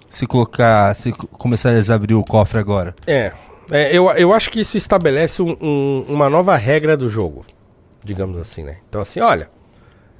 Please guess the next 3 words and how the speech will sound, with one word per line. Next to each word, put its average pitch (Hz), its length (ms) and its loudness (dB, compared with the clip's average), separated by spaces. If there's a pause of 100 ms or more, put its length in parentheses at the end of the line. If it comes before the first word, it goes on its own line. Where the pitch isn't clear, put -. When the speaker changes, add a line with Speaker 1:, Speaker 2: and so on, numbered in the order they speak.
(580)
Speaker 2:
a, 127 260 -8
agora 170 920 4
a 151 560 0